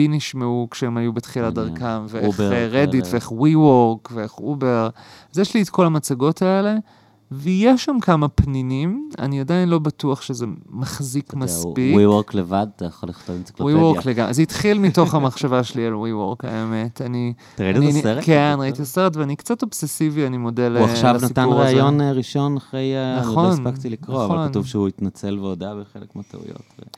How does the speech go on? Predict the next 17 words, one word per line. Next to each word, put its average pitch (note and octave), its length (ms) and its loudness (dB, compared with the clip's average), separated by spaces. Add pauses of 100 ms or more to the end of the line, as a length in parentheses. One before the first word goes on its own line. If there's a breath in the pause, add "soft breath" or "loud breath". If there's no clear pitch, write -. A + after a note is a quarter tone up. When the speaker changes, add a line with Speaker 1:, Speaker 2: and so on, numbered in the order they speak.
Speaker 1:
בסדר, B3 720 -4
אני, C3 200 -4
הוא, C3+ 320 -4
הוא D3+ 80 -4
נשאר E3+ 380 -2
מ-, A3+ 80 -4 (240)
Speaker 2:
ו- F#3 60 0
Speaker 1:
מיליונר, E3 480 0
אולי A#2+ 260 2
לא B2 100 2
מיליארדר, A#2 580 -2
Speaker 2:
אני C#3+ 80 4
Speaker 1:
אולי A#2+ 160 4
Speaker 2:
חושב A#2 120 2
Speaker 1:
הוא A#2 80 4
רק C3 100 6
Speaker 2:
מיליארדר D#3+ 200 0